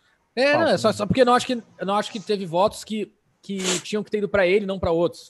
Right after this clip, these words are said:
Speaker 1: Foram pros outros corretamente. Mas, enfim, é, o Russell Wilson é o meu M V P até aqui.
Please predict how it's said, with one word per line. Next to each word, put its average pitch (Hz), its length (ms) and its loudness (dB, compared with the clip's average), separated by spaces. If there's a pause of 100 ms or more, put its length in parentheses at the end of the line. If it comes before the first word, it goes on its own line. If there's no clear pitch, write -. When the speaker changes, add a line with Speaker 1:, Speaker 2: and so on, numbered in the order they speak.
Speaker 1:
Foram 151 200 -6
pros 156 180 -10
outros 170 320 -8
corretamente. 165 500 -6
Mas, 180 120 -4
enfim, 180 260 -4 (560)
é, 156 720 0 (460)
o 170 60 -4
Russell 196 280 2
Wilson 190 400 -2
é 185 100 2
o 185 60 0
meu 185 180 -2
M 180 140 -4
V 170 120 -4
P 180 140 -4
até 175 160 -4
aqui. 156 300 -6